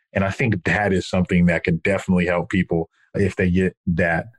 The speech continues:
understanding with their equity compensation. But I can't thank you enough for coming on. I ask everybody this questions when we get off,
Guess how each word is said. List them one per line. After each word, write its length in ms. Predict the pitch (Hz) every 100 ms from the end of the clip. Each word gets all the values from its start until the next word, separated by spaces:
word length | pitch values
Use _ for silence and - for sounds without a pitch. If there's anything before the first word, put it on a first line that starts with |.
| _
understanding 760 | 85 82 - 87 80 78 85 95
with 260 | 85 - -
their 140 | 87 87
equity 280 | 87 85
compensation. 640 | 82 85 82 92 87 - - _ _ -
But 220 | 113 117
I 120 | 120 117
can't 240 | 175 160
thank 180 | 147 139
you 100 | 127
enough 260 | 117 120
for 120 | 120 107
coming 240 | 110 104
on. 220 | 104 104
I 100 | 101
ask 260 | 110 127 -
everybody 440 | 113 107 104 101
this 200 | 101 92 _
questions 440 | 113 104 - 98 95
when 80 |
we 100 | 92
get 140 | 92 98
off, 300 | 92 90